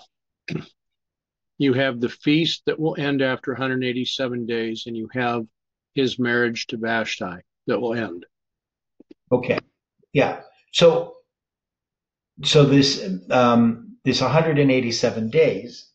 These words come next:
Speaker 1: I mean, it's not a prophecy, but it's definitely a symbolic period of time.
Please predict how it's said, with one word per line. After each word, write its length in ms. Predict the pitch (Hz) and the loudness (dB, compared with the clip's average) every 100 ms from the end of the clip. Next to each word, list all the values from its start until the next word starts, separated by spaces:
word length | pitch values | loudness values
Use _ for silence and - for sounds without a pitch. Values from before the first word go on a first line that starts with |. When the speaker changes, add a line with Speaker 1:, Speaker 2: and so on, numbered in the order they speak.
| - | -10
Speaker 1:
I 20 | |
mean, 140 | 131 | -8
it's 160 | 117 - | -8 2
not 160 | 151 139 | 4 4
a 140 | 110 | 2
prophecy, 920 | - 165 165 165 127 - 98 87 - _ - - - _ _ _ - | -2 0 0 0 -4 -4 -8 -12 -16 _ -18 -18 -20 _ _ _ -12
but 600 | - 135 123 123 - - _ _ _ _ _ _ _ _ _ _ _ | -2 2 2 0 -6 -16 _ _ _ _ _ _ _ _ _ _ _
it's 200 | 135 - | -8 -2
definitely 640 | 151 147 - 135 131 131 - | 2 2 4 2 2 -2 -8
a 120 | 135 | -4
symbolic 720 | 120 - 123 113 117 113 107 - | -2 2 2 4 4 2 -2 -8
period 380 | - 110 107 | -6 -4 -4
of 120 | 92 - | -8 -10
time. 380 | - 104 - | -6 -6 -6